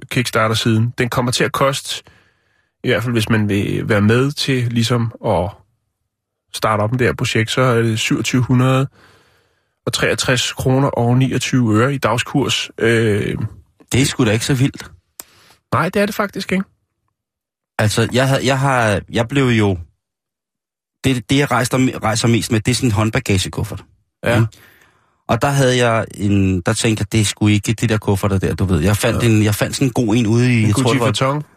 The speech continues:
Speaker 2: Nej, jeg tror, det var Bilka eller sådan noget, som
Speaker 1: Ja.
Speaker 2: kostede fire hundrede kroner eller sådan noget.
Speaker 1: Mm.
Speaker 2: Som var håndbagage, og den så ud, den var lavet af noget plast, og, og så, det var ligesom den, og så den varede jo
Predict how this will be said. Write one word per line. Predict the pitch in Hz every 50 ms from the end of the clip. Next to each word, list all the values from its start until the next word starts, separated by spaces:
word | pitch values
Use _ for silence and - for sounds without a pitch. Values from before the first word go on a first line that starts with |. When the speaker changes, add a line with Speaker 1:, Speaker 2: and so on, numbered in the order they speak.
| _ _ -
Speaker 2:
Nej, | 104 110 127 131 123 -
jeg | 127 110
tror, | - 160 165
det | 165 156
var | 127 - -
Bilka | 113 127 139 - 170 151
eller | 131 123
sådan | 117 - 123 120
noget, | 104 101 -
som | - 117
Speaker 1:
Ja. | 139 170 -
Speaker 2:
kostede | 120 107 104 139 127 117 110 104 104 101 98 95 92 92 85 85 _ _ _ _ _ _ _ _ -
fire | - - - 131 127
hundrede | 120 120 113 104
kroner | - - 95 95 101 113
eller | 113 104 98
sådan | 95 - 98
noget. | - 139 143 156 180
Speaker 1:
Mm. | 214 - _ _ _ _ _ _ _ - -
Speaker 2:
Som | - 110 107
var | 147
håndbagage, | - - 175 165 202 170 - 165 156 147 - - 143
og | 127 -
den | 127
så | - 147
ud, | 143 135 120
den | 127 127 120
var | 117
lavet | 107 113 117
af | 123
noget | 113 98 95
plast, | - - 135 156 156 - - - -
og, | 123 113 98 - - - - - - _ _ _ _ _ _ _ -
og | 107
så, | 131 131 107 _ - - 110 - - -
det | 156 147
var | 135
ligesom | 120 110 117 110
den, | - 123 135 - - _ -
og | 117 107
så | - 135 127
den | 117 - 135 123
varede | 113 104 101 117 127 123
jo | 113